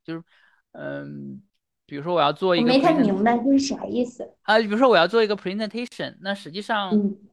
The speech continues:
Speaker 1: 嗯，呃，他告诉我的时候其实是可能是三周之前，我其实有充分的时间，但其实我这三周时候，时间也往往不会拖沓，我还是花很多时间做。
Speaker 2: 你不会去做它。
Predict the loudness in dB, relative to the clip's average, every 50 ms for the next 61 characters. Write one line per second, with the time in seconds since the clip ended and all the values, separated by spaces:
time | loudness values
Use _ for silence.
0 | _ _ _ _ _ -18 -16 -16 -16 _ _ _ _ _ _ _ _ _ _ -18
1 | -18 _ _ _ _ _ _ _ _ _ _ _ _ _ _ -10 -10 -8 -6 -6
2 | -4 0 2 2 2 2 2 0 0 0 -2 -2 -2 -2 -2 -2 -2 -2 -2 -2
3 | -4 -4 -4 -6 -4 0 2 2 2 4 2 2 0 0 -2 -6 -10 -8 -6 -4
4 | -4 -4 -4 -2 -2 0 0 -2 -2 -4 -6 -6 -4 -4 -6 -8 -8 -12 -14 -14
5 | -12 -8 -4 -4 -4 -2 -2 -2 2 4 4 4 4 4 2 2 2 2 0 -2
6 | -4 -6 -6 -6 -6 -8 -10 -14 -10 -6 -2 -2 -2 -4 _ _ _ _ _ _
7 | _ -4 0 2 2 4 4 6 6 4 4 2 -2 0 2 2 2 2 0 -2
8 | -2 0 0 0 -2 -2 -2 -2 -2 2 4 6 6 6 4 2 0 2 4 4
9 | 4 4 2 -4 -6 -6 -8 -8 -12